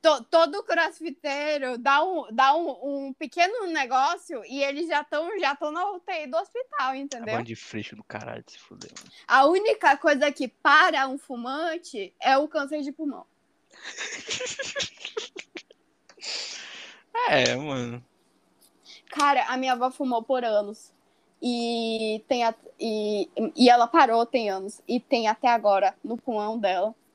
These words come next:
Speaker 1: a, a marca "Você fumou".
Speaker 2: Pois é. Cara,
Speaker 1: <laughs>
Speaker 2: enfim, vamos aqui pra tua pergunta, né?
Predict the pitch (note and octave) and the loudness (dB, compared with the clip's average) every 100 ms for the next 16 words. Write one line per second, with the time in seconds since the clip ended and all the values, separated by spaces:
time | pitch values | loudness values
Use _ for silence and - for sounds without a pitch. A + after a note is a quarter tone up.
0 | _ _ - A3 - A3 G3+ G3+ A3+ A3 | _ _ 2 2 4 2 2 -2 -4 -12
1 | - G#3+ A3 - A#3 - C#4+ A3 B3 _ | -12 -10 -10 -8 -10 -2 -2 -2 -10 _
2 | _ _ _ _ _ _ _ _ _ _ | _ _ _ _ _ _ _ _ _ _
3 | _ _ _ _ C#3+ C#3+ A2+ A2 - _ | _ _ _ _ -12 -12 -10 -12 -14 _
4 | _ - - _ - C#4+ - C#4+ C4 _ | _ -20 -20 _ 2 4 6 4 2 _
5 | _ _ _ - D3+ - A#2+ B2 C3 C3+ | _ _ _ -12 -10 -6 -4 -4 -6 -4
6 | B2 - C3+ B2+ A#2+ - B2+ B2 A#2 C#3 | -4 -4 -6 -6 -8 -8 -6 -6 -6 -8
7 | D#3+ A#2+ C3+ | -8 -8 -8